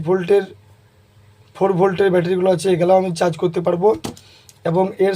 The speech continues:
সঙ্গে আমি নাইন ভোল্ট এবং কুড়ি ভোল্টেরও এলইডি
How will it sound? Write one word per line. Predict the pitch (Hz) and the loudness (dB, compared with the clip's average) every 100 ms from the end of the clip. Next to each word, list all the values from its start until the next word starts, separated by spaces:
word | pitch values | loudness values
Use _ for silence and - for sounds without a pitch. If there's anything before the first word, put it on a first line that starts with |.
| - | -2
সঙ্গে | 196 202 | 0 2
আমি | 208 240 - _ _ _ _ _ _ _ 180 180 175 | 2 0 -2 _ _ _ _ _ _ _ -8 -2 0
নাইন | 190 208 175 | 0 0 0
ভোল্ট | 175 220 226 - | 2 2 0 -6
এবং | 175 185 185 170 - | -2 -2 -4 -8 -10
কুড়ি | 185 185 160 | -6 -4 0
ভোল্টেরও | 180 175 233 202 202 180 | 0 2 2 2 2 0
এলইডি | 180 170 214 | 0 -2 -4